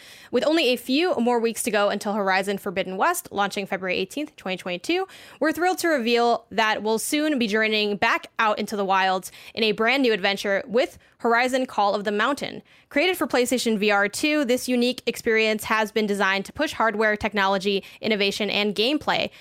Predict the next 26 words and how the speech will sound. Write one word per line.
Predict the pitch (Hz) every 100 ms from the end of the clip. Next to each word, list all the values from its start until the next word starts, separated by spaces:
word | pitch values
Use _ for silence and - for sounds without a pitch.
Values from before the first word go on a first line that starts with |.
| - -
The | 233
stunning | - 277 285
visuals | 240 247 254 240 233
and | 226
brand | 214 220 226
new | 220 220 -
P | - 226
S | 214
V | 208 214
R | 208
two | 208 - 226
Sense | 208 269 311
controllers | - 247 220 196 196 202 - - -
give | - 277
a | 233 233
new | 233 294
meaning | 285 240 226 214 - -
to | - 233 220 220
being | 190 220 214
fully | - 285
immersed | 277 214 202 214 -
into | 226 233
the | 208
world | 190 202 208
of | 180
Horizon. | 202 208 254 - 147